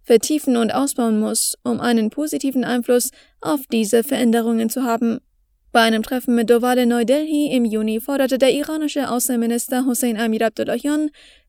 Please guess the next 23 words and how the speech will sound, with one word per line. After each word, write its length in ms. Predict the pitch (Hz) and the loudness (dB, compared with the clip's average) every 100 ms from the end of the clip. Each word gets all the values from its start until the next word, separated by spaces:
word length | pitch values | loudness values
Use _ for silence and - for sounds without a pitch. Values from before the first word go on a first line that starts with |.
| - | 0
den 180 | 294 302 | 2 4
Ausbau 460 | 320 311 311 285 | 0 0 0 0
umfassender 560 | 240 233 262 269 254 247 | 0 -2 -2 0 2 2
gegenseitiger 680 | 220 247 240 233 240 240 233 | 2 0 0 0 0 2 2
Beziehungen 560 | 233 240 - 226 214 202 | 2 0 -2 -4 -4 -4
und 120 | - | -6
sagte, 440 | 247 247 - 247 247 - _ _ - | -4 -4 4 6 4 -8 _ _ -2
die 100 | 269 | 2
Islamische 540 | 285 320 311 302 302 269 | 2 2 0 2 2 2
Republik 360 | 254 254 262 | 2 0 0
Iran 320 | 285 285 320 294 | 0 0 -2 0
sei 240 | 294 294 | 2 2
nicht 340 | 269 320 - 294 | 0 -4 -6 -2
an 180 | 285 - | -2 -2
irgendwelche 680 | 277 311 285 262 262 269 247 | -4 -2 -2 0 -2 0 2
Beschränkungen 680 | 247 - 285 285 240 226 | 2 2 -4 -2 0 0
gebunden, 600 | 220 220 226 220 240 226 220 - _ - | 0 0 0 -2 0 0 -2 -12 _ -4
um 160 | 240 | 2
ihre 200 | 247 254 | 4 6
Beziehungen 500 | 220 220 - 294 277 | 4 2 2 2 2
zu 100 | 254 | 2
Indien 380 | - 294 285 233 | 0 0 2 0
auszubauen. 720 | - 262 - 226 226 220 208 | 0 -2 -2 -2 -2 -4 -6